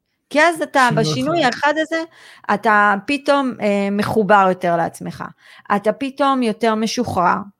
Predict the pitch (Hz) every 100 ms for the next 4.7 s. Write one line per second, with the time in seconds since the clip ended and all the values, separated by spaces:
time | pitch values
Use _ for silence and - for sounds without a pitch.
0 | _ _ _ _ _ - - - - 247
1 | - 131 196 165 156 147 131 - - 226
2 | 160 170 - - _ _ _ - 143 226
3 | 320 269 196 202 208 - 226 220 214 214
4 | 302 330 - 214 202 - 254